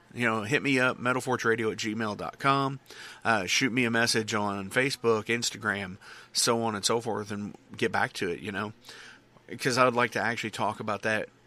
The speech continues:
with other people, find out what you all think. I know technologically things have changed drastically over even the last twenty years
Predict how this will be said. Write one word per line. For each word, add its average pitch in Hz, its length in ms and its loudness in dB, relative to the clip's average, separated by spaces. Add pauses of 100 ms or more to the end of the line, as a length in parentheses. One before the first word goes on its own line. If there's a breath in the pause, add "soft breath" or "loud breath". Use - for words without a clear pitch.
(200)
with 113 240 2
other 117 200 2
people, 131 380 -4
find 110 340 0
out 117 200 -4 (240)
what 117 160 0
you 143 160 4
all 113 120 -2
think. 82 400 -8 (160 loud breath)
I 120 80 4
know 135 160 2
technologically 110 1120 0 (280 loud breath)
things 123 300 -2
have 95 100 -8
changed 110 760 -2 (320)
drastically 107 800 2
over 120 300 -2
even 175 260 0
the 135 60 -2
last 110 340 -2
twenty 117 320 -4
years 60 480 -6